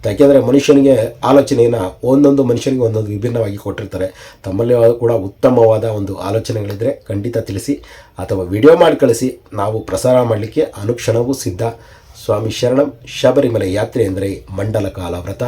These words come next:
ಆ ಮಂಡಲಕಾಲ ವ್ರತವನ್ನು ಆಚರಿಸಿ, ಪರಿಶುದ್ಧವಾದ ತುಪ್ಪವನ್ನು ಬಳಸಿ, ಇರುಮುಡಿಯನ್ನು ಕಟ್ಟಿ, ಮತ್ತು ಇರುಮುಡಿಯನ್ನು ಕಟ್ಟಲುವಾಗ ಒಂದೇ ಒಂದು ತುಪ್ಪದ ತೆಂಗಿನಕಾಯಿ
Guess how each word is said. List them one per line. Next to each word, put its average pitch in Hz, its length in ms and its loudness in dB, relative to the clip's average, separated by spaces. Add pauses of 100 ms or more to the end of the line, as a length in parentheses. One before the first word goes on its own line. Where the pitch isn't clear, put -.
(440)
ಆ 98 160 -10
ಮಂಡಲಕಾಲ 95 720 -6
ವ್ರತವನ್ನು 120 540 -4
ಆಚರಿಸಿ, 147 840 -2 (340)
ಪರಿಶುದ್ಧವಾದ 151 800 6
ತುಪ್ಪವನ್ನು 107 680 0
ಬಳಸಿ, - 440 0 (360)
ಇರುಮುಡಿಯನ್ನು 123 540 0
ಕಟ್ಟಿ, 135 400 0 (160)
ಮತ್ತು 101 240 -6
ಇರುಮುಡಿಯನ್ನು 120 640 2
ಕಟ್ಟಲುವಾಗ 139 640 4 (560)
ಒಂದೇ 151 420 4
ಒಂದು 123 400 0 (100)
ತುಪ್ಪದ 113 380 0
ತೆಂಗಿನಕಾಯಿ 104 720 -2